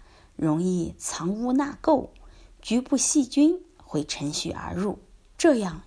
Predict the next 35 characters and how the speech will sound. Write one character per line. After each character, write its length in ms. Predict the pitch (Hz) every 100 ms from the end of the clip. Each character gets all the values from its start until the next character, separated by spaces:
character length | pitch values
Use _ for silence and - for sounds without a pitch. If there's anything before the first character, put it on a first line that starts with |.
| -
就 160 | 214
会 180 | 190 208
导 280 | 185 - -
致 360 | - 180 165 170 -
前 260 | - 165
列 160 | 180 220
腺 360 | 190 262 196 165
炎、 280 | 165 165 226 - -
前 240 | - - 185
列 140 | 247
腺 260 | 247 269 247
肥 260 | - 165
大、 280 | 180 277 214 - - _ _
性 260 | - 175 262
功 220 | 180 165
能 160 | 156 156
下 240 | - 175
降。 240 | - 190 175 - - _ - - - - - -
洗 260 | - - 196
温 240 | 240 339
水 260 | 359 233 339
澡 460 | - 175 160 160 - - -
可 220 | - - 170
以 180 | 170
疏 300 | - - 208
解 160 | 208 196
肌 320 | - - 220
肉 320 | 226 196 - - -
与 180 | - 175
摄 260 | - 226
护 160 | 208 226
腺 220 | - 247
的 100 | 190
紧 280 | 156 - - -
张， 300 | - 208 254